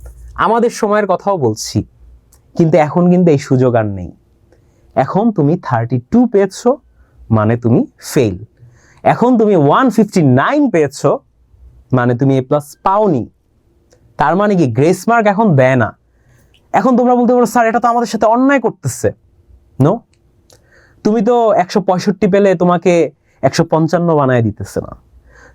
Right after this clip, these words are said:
তুমি তো তেত্রিশ পেলে তোমাকে ফেল করায় দিতেছে না, সেটা তো তোমাদের সাথে অন্যায় হচ্ছে না।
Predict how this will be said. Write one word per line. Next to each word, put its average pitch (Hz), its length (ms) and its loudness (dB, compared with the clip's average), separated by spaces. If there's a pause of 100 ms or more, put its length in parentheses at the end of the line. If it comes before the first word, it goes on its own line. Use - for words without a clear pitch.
(100)
তুমি 214 200 4
তো 226 100 2
তেত্রিশ - 760 -4
পেলে 196 200 2
তোমাকে 180 280 2
ফেল 233 340 0
করায় 202 240 4
দিতেছে 117 360 -4
না, - 140 -10 (540)
সেটা 160 240 -4
তো 208 80 -2
তোমাদের 214 300 0
সাথে 208 200 -2
অন্যায় 220 380 0
হচ্ছে 147 340 -2
না। 101 160 -8